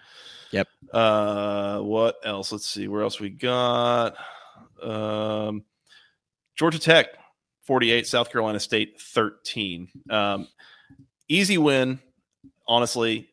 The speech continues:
Speaker 2: a game that, th-, you know, it, it could have been a little bit closer, uh, maybe, but I think there's, there's a little bit of some, uh, self-loathingness maybe with the Georgia Tech fan base of, like,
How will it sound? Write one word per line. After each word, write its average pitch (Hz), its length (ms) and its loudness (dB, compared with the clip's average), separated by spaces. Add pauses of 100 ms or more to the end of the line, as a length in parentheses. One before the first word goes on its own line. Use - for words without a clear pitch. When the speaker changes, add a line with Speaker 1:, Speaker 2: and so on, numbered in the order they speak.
(140)
Speaker 2:
a 107 220 0
game 113 440 0
that, 104 420 0 (140)
th-, 117 220 -16
you 139 120 -2
know, 107 200 -2 (140)
it, 135 220 0
it - 200 -10
could 156 180 2
have 156 120 0
been 143 100 2
a 147 40 2
little 139 180 2
bit 131 140 -2
closer, 139 540 0 (300)
uh, 107 80 -16
maybe, 123 460 -2 (180)
but 107 320 2 (440)
I 147 100 6
think 202 180 4
there's, 156 220 2
there's 143 160 4
a 131 60 4
little 143 180 4
bit 127 100 4
of 113 120 0
some, 110 220 -4
uh, 104 160 0
self-loathingness 131 1040 0
maybe 127 180 -4
with 127 240 -6
the 120 100 -6
Georgia 120 260 -4
Tech 117 80 -2
fan 113 240 -2
base 123 260 -2
of, 107 120 -8
like, 98 180 -4